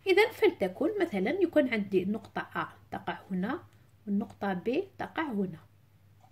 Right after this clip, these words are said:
إذا راح نقسم الآن، قلنا أن طريقة إيجاد النقطة جي نقسم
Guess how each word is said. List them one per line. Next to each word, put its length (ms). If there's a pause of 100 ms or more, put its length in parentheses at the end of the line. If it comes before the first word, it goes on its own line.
(760)
إذا 300 (320)
راح 180
نقسم 520
الآن، 460 (320)
قلنا 320
أن 340
طريقة 600 (240)
إيجاد 520
النقطة 460
جي 320 (280)
نقسم 580